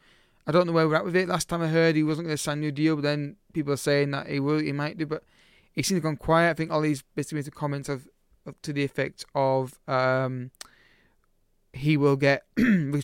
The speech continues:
we're trying to get him a new contract and all that kind of stuff. I think you look at Williams coming through. I think Gar's been given minutes. Ch-, um, Chong's been played. Greenwood been played.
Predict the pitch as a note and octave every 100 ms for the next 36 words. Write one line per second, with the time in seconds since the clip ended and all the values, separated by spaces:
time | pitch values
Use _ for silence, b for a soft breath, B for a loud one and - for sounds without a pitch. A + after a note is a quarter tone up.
0 | - C#3+ D3+ D3 D#3 D#3 D3+ D#3+ D3+ D#3+
1 | D3+ - _ _ _ _ _ _ _ _
2 | _ _ _ - - D#3 D#3 D#3+ D#3+ F3
3 | E3+ E3 - G3 - B B B E3 F#3+
4 | E3+ - _ _ _ - E3 E3+ F3 D#3
5 | D#3+ - _ _ _ - E3 E3 E3 D#3+
6 | E3 D#3+ - E3 D#3+ D#3 D3 C#3+ D#3 D3+
7 | D3+ D#3 D#3 D#3 D#3 D#3 - - _ _
8 | - D3+ D3 D3 C#3 C#3 C3+ - _ b
9 | b b - D#3+ D#3+ D3+ C#3+ - - D#3
10 | D#3 D3 D3+ D3 D3+ D3 - C#3+ D#3 D#3
11 | D3+ D3 D3 - - _ _ D3+ D3+ C#3+
12 | D3 C#3+ C#3+ C#3+